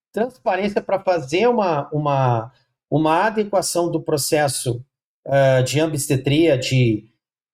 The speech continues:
é, inovação, de prototipação de, de novas formas de atuar, de entregar esse serviço qualificado pro cliente.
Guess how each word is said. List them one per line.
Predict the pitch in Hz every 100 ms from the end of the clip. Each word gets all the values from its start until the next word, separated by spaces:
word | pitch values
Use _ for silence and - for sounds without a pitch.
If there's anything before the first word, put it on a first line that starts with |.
| -
é, | 127 127 123 120 113 120
inovação, | 143 143 139 127 - 147 147 156 143 131 113 - _ -
de | -
prototipação | 127 156 165 165 131 147 - 156
de, | 160 160 151
de | 127 151
novas | 139 170 196 180
formas | - 165 156
de | 131
atuar, | 139 139 123 151 156
de | 147
entregar | 139 165 143 139 175
esse | 196 -
serviço | - 151 127 165 165 131 117 _ _ _ -
qualificado | 160 170 139 165 160 165 143
pro | 156
cliente. | - 127 135 185 160 - 107